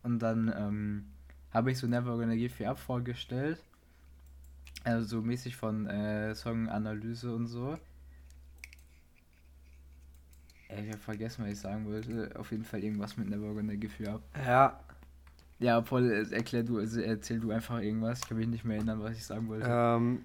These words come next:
Speaker 2: ich hab halt eigentlich nix mehr. Ähm, ich hab echt nix mehr. Wir können ja einfach die Folge jetzt beenden, weil die letzte Folge war ja so schön lang, ne? Also.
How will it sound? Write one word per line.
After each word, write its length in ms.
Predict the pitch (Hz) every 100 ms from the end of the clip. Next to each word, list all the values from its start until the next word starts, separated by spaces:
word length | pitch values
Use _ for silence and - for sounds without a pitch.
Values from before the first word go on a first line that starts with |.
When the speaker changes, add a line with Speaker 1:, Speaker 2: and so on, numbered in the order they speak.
| -
Speaker 2:
ich 240 | 113 -
hab 220 | - - -
halt 220 | 110 110 - - -
eigentlich 640 | 104 113 104 117 - - -
nix 300 | 110 113 -
mehr. 360 | 123 113 113 131 - - - - - - - -
Ähm, 880 | 123 120 117 120 117 117 113 113 117 - - - - - - - - - -
ich 160 | 123
hab 140 | 131 -
echt 260 | 143 -
nix 200 | 127 120
mehr. 260 | 127 120 117
Wir 60 | 120
können 260 | - 160
ja 140 | 156 127
einfach 360 | 143 165 156 139
die 160 | 139
Folge 320 | 131 135 135
jetzt 360 | 131 139 143 -
beenden, 380 | 143 135 165 127
weil 140 | 120
die 100 | 117
letzte 340 | 117 131 - 135
Folge 420 | - 123 123 123
war 160 | 120 123
ja 180 | 120
so 160 | 117 113
schön 380 | - - 117 117
lang, 320 | 117 123 117
ne? 300 | 110 113 113
Also. 500 | - 104 107 104 101